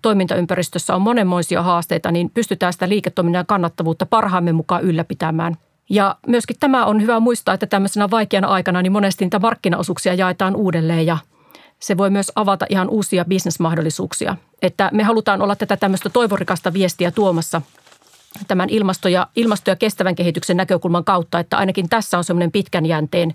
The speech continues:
pitkän jänteen tulevaisuuden kasvu. Ja koska Kike haluaa olla ajan hermolla ja aina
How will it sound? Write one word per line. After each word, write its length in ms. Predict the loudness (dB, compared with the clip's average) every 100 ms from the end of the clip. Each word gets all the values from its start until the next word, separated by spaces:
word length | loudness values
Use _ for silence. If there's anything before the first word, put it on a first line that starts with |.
| -2
pitkän 320 | -2 0 2
jänteen 360 | 2 2 2 2
tulevaisuuden 840 | 2 2 0 -2 -2 0 0 -2 _ _ _ _
kasvu. 560 | 2 2 -2 -6 -6 -8 _ _
Ja 260 | 0 2 0 -2
koska 280 | -2 -2
Kike 280 | -2 0 0
haluaa 360 | 2 2 2 2
olla 200 | 2 2
ajan 300 | 2 2 2
hermolla 500 | 2 2 2 2 2
ja 220 | 0 0
aina 340 | 0 0 0